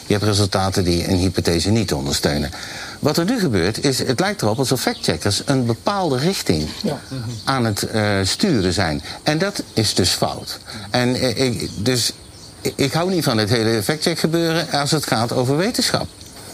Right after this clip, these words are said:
Speaker 1: Als het nou over pure leugens gaat, dan zeg ik ze ja. Maar dit gaat over van bijvoorbeeld een meta-analyse over ivermectine die laat zien van nou, de kans dat dit echt niks doet, die is toch om en nabij nul. Nou, dat mag niet gezegd worden.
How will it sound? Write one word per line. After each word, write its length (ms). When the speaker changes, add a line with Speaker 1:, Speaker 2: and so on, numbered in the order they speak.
Speaker 1:
Als 160
het 100
nou 140
over 140
pure 320
leugens 360
gaat, 240
dan 100
zeg 120
ik 60
ze 100
ja. 280
Maar 320
dit 180
gaat 240
over 240
van 240
bijvoorbeeld 460
een 140
meta-analyse 680
over 260
ivermectine 580
die 120
laat 200
zien 180
van 100
nou, 260
de 120
kans 300
dat 200
dit 220
echt 260
niks 280
doet, 340
die 200
is 80
toch 180
om 180
en 60
nabij 320
nul. 320
Nou, 140
dat 120
mag 220
niet 100
gezegd 340
worden. 240